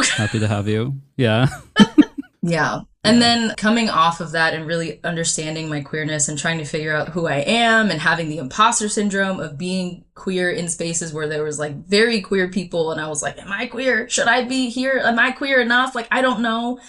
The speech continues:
Speaker 1: And then I made a group of
Speaker 2: Which means you're queer.
Speaker 1: Yes. <laughs> Uh, I,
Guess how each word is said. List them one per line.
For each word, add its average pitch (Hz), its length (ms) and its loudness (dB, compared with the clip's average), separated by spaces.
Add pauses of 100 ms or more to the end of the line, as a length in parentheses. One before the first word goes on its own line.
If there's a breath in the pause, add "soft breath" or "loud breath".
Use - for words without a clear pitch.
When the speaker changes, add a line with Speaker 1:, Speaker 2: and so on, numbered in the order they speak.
(400 loud breath)
Speaker 1:
And 214 120 6
then 214 80 6
I 214 120 4
made 190 160 2
a 180 40 0
group 165 220 -8
of 147 140 0
Speaker 2:
Which 131 160 6
means 123 180 6
you're 123 80 4
queer. 101 380 4
Speaker 1:
Yes. - 1800 2
<laughs> - 40 -4 (160)
Uh, - 340 4
I, 247 200 2